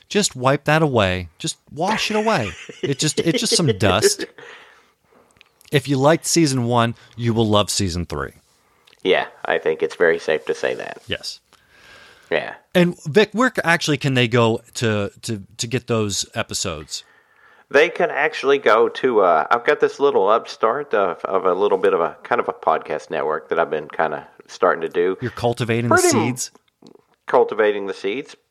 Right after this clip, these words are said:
Speaker 2: Pretty much more or less inspired by what you and all your, your fellow podcasters here at the Incom-, Incomparables T V feed have been, been kinda doing.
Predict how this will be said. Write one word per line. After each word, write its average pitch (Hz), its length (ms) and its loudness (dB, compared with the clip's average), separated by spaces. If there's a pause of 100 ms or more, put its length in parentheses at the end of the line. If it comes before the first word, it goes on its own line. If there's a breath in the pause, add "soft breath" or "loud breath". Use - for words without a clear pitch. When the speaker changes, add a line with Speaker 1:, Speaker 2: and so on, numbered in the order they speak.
Speaker 2:
Pretty 320 260 0
much 415 340 0
more 175 260 2
or 151 60 2
less 139 360 0
inspired 135 720 0
by 113 180 4
what 107 240 0
you 110 300 0
and 87 160 -4 (420 soft breath)
all 110 220 4
your, 107 240 2
your 101 180 0
fellow 104 320 0
podcasters 101 760 0
here 98 260 2
at 92 120 -2
the 95 100 0
Incom-, 87 500 -4
Incomparables 95 880 0
T 101 180 -6
V 90 220 -4
feed 90 280 -4
have 76 120 0
been, 80 260 -4 (100)
been 87 180 -2
kinda 82 260 -2
doing. 92 280 0